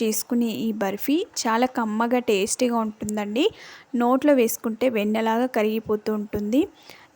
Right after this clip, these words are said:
ఈ బర్ఫీ చేసుకోవడం చాలా సింపుల్ అండి. దాని ప్రాసెస్ ఏంటనేది చూసేద్దాము. ముందుగా ఈ బర్ఫీ కోసం పచ్చి కొబ్బరిని తీసుకోవాలి. ఆ పచ్చి కొబ్బరికి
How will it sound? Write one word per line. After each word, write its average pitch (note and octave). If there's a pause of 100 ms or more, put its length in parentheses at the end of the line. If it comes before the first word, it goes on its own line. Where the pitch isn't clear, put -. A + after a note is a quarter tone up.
ఈ - (140)
బర్ఫీ B3 (120)
చేసుకోవడం A3+ (140)
చాలా A3 (100)
సింపుల్ A3+
అండి. G#3+ (260)
దాని A3
ప్రాసెస్ G#3+
ఏంటనేది A3+ (120)
చూసేద్దాము. G#3+ (720)
ముందుగా C4+ (500)
ఈ C4 (140)
బర్ఫీ B3 (140)
కోసం C#4 (480)
పచ్చి B3+
కొబ్బరిని A#3+
తీసుకోవాలి. A3+ (340)
ఆ B3+
పచ్చి A3+
కొబ్బరికి A#3